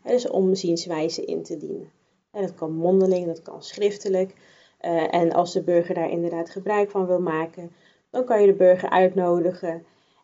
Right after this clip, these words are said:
En dan kan de burger zijn, eh, verhaal doen. Eh, wat je soms ook ziet, is dat een advocaat of een gemachtigde,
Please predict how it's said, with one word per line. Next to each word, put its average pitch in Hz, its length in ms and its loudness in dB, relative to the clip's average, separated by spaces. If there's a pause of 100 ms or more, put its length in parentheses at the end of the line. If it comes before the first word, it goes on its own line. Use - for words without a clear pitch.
(100)
En - 140 -2
dan 220 120 2
kan 180 140 2
de 175 100 -2
burger 175 320 0
zijn, 175 380 -6
eh, 165 100 -8 (100)
verhaal 170 460 0
doen. 180 320 -6 (480)
Eh, 185 200 2
wat 190 180 4
je 196 60 -6
soms 190 280 0
ook 208 240 4
ziet, 202 280 -4
is 185 280 -2
dat 170 320 -6
een 180 160 -8
advocaat 233 800 -4
of - 180 -8
een 175 100 -6
gemachtigde, 190 840 -6